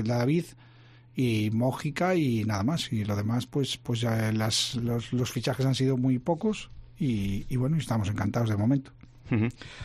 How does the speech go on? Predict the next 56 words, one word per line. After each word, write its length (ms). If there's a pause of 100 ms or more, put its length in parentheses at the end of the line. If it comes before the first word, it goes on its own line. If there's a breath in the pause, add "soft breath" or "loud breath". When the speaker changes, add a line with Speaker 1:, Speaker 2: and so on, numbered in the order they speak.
(120)
Speaker 2:
Ahora 300
hablamos 400
de 80
esos 340
fichajes. 540
Si 180
te 140
parece, 320
te 80
voy 100
a 40
pedir 180
que 80
te 80
pongas 240
los 160
cascos 520
porque 600
Speaker 1:
Sí. 400
Speaker 2:
nos 440
va 200
a 40
saludar. 500
Speaker 1:
Siempre 100
trae 160
sorpresas. 400
Speaker 2:
Siempre 260
hay 140
sorpresas 640
y, 160
y 100
en 100
este 180
caso 200
traigo 300
una, 340 (120)
pues 120
como 280
ya 180
que 140
vamos 160
a 60
tener 160
una 60
visita 240
especial 460
el 460
fin 160
de 80
semana, 280
alguien 220
que 80
nos 160
va 40
a 40
recibir 440